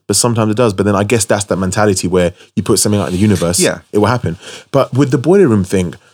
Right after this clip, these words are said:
Speaker 1: a lot of, this is weird, a lot of people have always said to me, like, "You come across very confident,
Speaker 2: Mm.
Speaker 1: very, like, this and that, you know what you want, very sure of
Speaker 2: Mm-hmm.
Speaker 1: yourself." And the thing is, like, I couldn't be further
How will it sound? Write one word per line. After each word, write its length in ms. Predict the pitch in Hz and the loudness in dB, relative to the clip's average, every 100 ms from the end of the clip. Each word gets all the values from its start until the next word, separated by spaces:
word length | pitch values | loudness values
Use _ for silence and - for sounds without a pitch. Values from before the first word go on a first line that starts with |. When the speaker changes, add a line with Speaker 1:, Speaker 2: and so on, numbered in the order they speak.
| _ _ _ _ _ _ _ _ _ | _ _ _ _ _ _ _ _ _
Speaker 1:
a 60 | 131 | 2
lot 180 | 151 190 | 4 4
of, 120 | 139 | 2
this 200 | 131 156 | 0 2
is 80 | 131 | 2
weird, 260 | 117 131 92 | 4 2 4
a 40 | |
lot 180 | 107 160 | 2 2
of 80 | - | 0
people 220 | 143 113 | 2 4
have 40 | |
always 180 | 104 98 | 4 2
said 160 | - 113 | 2 0
to 100 | 104 | 0
me, 100 | 87 | 0
like, 160 | 87 - | 0 -2
"You 40 | |
come 140 | 101 104 | 0 0
across 220 | 98 101 | 2 -2
very 280 | 90 101 92 | 0 0 0
confident, 520 | - 95 - 90 - _ | 0 -2 -2 -4 -4 _
Speaker 2:
Mm. 60 | 196 | 0
Speaker 1:
very, 220 | 92 90 | 2 2
like, 160 | 90 | 0
this 200 | 92 90 | -2 -2
and 100 | 95 90 | 0 0
that, 100 | 87 | 0
you 60 | |
know 160 | 92 101 | 2 2
what 160 | 95 85 | 2 -2
you 100 | 92 | 0
want, 240 | 98 87 | 0 0
very 160 | 90 85 | 0 -2
sure 360 | - 101 92 | 0 2 2
of 60 | 90 | 2
Speaker 2:
Mm-hmm. 20 | |
Speaker 1:
yourself." 340 | 85 92 82 - | 0 -2 -2 -2
And 140 | 101 | -2
the 60 | 101 | 0
thing 180 | 127 120 | 0 0
is, 120 | 92 | 0
like, 100 | 73 | -4
I 60 | 92 | -6
couldn't 320 | 95 - 101 | -6 -2 0
be 100 | 92 | 0
further 420 | - 98 87 82 | 0 0 0 -4